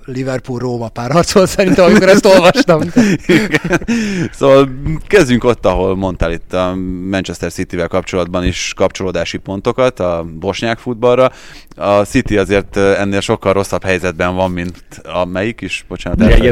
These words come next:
Speaker 2: elfelejtettem.
Speaker 1: Zsejeznicsár.
Speaker 2: Zsejeznicsár. Nem biztos, hogy tökéletesen ejtettem.
Speaker 3: A szarajevói vasutas.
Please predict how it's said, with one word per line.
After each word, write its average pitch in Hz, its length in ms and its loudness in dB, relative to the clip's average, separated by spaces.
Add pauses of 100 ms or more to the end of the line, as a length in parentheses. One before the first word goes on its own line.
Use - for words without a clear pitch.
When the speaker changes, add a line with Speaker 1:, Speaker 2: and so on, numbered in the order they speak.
(140)
Speaker 2:
elfelejtettem. 117 220 2
Speaker 1:
Zsejeznicsár. 104 560 -12
Speaker 2:
Zsejeznicsár. 92 800 0 (680)
Nem 85 160 -10
biztos, 80 260 -14
hogy - 100 -14
tökéletesen 85 520 -8
ejtettem. 120 460 -2
Speaker 3:
A - 40 -2
szarajevói 120 400 2
vasutas. 98 500 -2